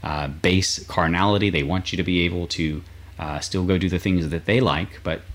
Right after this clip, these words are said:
everything else, including church, is banned, including movie theaters, right? Now, the same idiot, Fauci, now admitting that vitamin C and D minimize the risk of covid nineteen infection, and he is taking them.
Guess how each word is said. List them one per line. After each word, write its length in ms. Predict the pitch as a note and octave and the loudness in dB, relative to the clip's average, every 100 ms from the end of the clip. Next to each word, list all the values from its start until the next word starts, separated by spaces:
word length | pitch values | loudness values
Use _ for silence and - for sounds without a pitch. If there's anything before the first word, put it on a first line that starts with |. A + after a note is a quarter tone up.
| - | -10
everything 580 | - F#3 C3+ G#2+ G2+ F2+ | 2 4 6 4 4 2
else, 220 | F#2 E2 | 2 0
including 400 | D2+ - F#2+ E2 | -6 -6 -4 -4
church, 320 | - E2 D2 | -2 -4 -4
is 80 | D#2 | -8
banned, 340 | - C#2 C3+ - - - - - - - - - - | -6 -6 -6 -12 -18 -20 -20 -20 -20 -20 -20 -20 -8
including 360 | A#2+ F#3 F#3 G3+ | 0 2 6 6
movie 200 | G#3 A#2 | 8 6
theaters, 460 | - B2+ - - - - - - - | 0 -8 -8 -10 -10 -16 -20 -14 -2
right? 240 | G2 C3+ - - - - - - | 0 0 -2 -20 -18 -18 -18 -4
Now, 300 | G#2 G2+ G#2 - - | 2 2 2 -6 -8
the 120 | G2 | -4
same 280 | - D3+ D#3 | 2 6 8
idiot, 300 | F2+ F2 - | 6 4 0
Fauci, 520 | - D#2+ - A2 G2 | 0 -2 0 0 0
now 300 | F#2+ F#2 F#2 | 0 2 0
admitting 360 | F#2 D#2+ E2+ F2 | -2 -4 -2 -2
that 100 | D#2 | -2
vitamin 340 | D#2+ E2 E2+ | -2 -2 -4
C 240 | E2 F2 D#2+ | -4 -2 0
and 220 | G#2 C3 | 2 2
D 180 | D#2+ D#2+ | 2 2
minimize 460 | E2 F#2 F2+ F#2+ | 2 2 2 0
the 100 | F#2 | 0
risk 280 | D#2 E2+ - | -2 -2 -4
of 120 | G2+ | -8
covid 300 | - F#2 F#2+ | -4 -2 0
nineteen 420 | F#2+ G2 - F#2+ G2+ | 0 -2 -2 -2 -2
infection, 540 | G2+ F2 - F#2 F#2 | -2 -4 -4 -4 -2
and 160 | F2 D#2 | -2 -4
he 240 | F2 F2+ | -2 0
is 160 | F2 - | 0 0
taking 340 | F2+ D#2+ D2 | -2 -2 -4
them. 220 | C#2+ B1+ | -6 -8